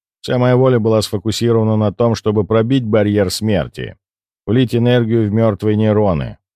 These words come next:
заставить застывшую кровь вспомнить о движении. Пятьдесят процентов, сорок, тридцать. В глазах потемнело. Тело Алексея лежало неподвижно. Двадцать процентов, десять. Тишина.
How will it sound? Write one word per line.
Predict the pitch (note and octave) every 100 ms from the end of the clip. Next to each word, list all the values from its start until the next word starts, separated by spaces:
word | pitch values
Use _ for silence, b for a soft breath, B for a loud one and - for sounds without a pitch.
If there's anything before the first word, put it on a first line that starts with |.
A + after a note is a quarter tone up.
| _ _ -
заставить | G2+ G#2 - A#2 A#2+ A#2+
застывшую | A#2+ A#2 - C3 - A#2+ A2
кровь | A2+ A2 G#2
вспомнить | - - G#2 G2 F#2+ -
о | G#2
движении. | F2 F#2 E2 F2 D2+ C2 G#1+ - _ _ _ _ _ _ -
Пятьдесят | E2+ F#2 F2+ C3 A2
процентов, | E2+ E2 D2 C2+ B1+ G1+ _ _ _ _
сорок, | - F#2+ C2+ - _ _ _ _ _ -
тридцать. | F2+ G#2 - B1+ _ _ _ _ _ _
В | E2+
глазах | D#2+ E2 D2+
потемнело. | - - G2 G2+ F2 C2+ A1+ _ _ _ _ -
Тело | A#2 A#2+ A#2 -
Алексея | G#2+ F#2 - G2+ G2
лежало | F#2+ F2+ E2+
неподвижно. | E2+ E2 F2 E2+ C2+ C2 A#1+ _ _ _ _ _ _ _
Двадцать | E2+ G#2 G#2 - C#2+
процентов, | - C#2+ - C#2+ B1+ - - _ _ -
десять. | D2+ E2 E2 D2 B1 _ _ _ _ _ _
Тишина. | - A2+ G#2+ F#2 C2 -